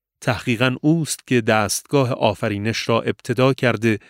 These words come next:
و سپس برمیگرداند و عودت می‌دهد تا اینکه جزا و ثواب بدهد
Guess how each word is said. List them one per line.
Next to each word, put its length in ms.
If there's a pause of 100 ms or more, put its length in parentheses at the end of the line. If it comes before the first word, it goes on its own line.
(300)
و 100
سپس 500
برمیگرداند 1040 (400)
و 140
عودت 540
می‌دهد 440 (440)
تا 180
اینکه 420
جزا 680
و 60
ثواب 500 (120)
بدهد 540